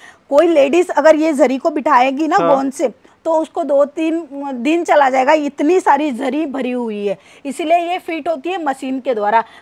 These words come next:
Speaker 1: गरम मशीन होती है, उसको सिर्फ हीट करके चिपकाना होता है, निकलने की नहीं। लेकिन हाँ, क्वालिटी वाला माल आपको यहाँ पर मिल जाएगा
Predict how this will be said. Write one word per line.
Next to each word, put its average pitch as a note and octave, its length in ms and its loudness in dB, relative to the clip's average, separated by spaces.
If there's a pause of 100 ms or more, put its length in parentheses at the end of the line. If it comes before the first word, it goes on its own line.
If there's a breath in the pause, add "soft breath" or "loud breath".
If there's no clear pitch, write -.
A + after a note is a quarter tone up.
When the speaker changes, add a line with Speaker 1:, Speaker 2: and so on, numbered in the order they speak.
Speaker 1:
गरम C4+ 300 6
मशीन E4 320 0
होती E4 200 4
है, F#4 60 2
उसको F4 200 -4
सिर्फ E4+ 240 -2
हीट C4 200 -6
करके D#4+ 300 0
चिपकाना C4 440 2
होता B3+ 200 2
है, G#3+ 100 -4
निकलने D#4+ 420 0
की F4+ 180 -4
नहीं। E4+ 240 -2 (300 soft breath)
लेकिन D#4+ 280 0
हाँ, E4+ 240 2 (100)
क्वालिटी D4 380 4
वाला E4 260 6
माल D4 300 2 (100)
आपको C#4 340 4
यहाँ C#4 320 0
पर C#4+ 120 2
मिल C4+ 200 -2
जाएगा C4+ 400 4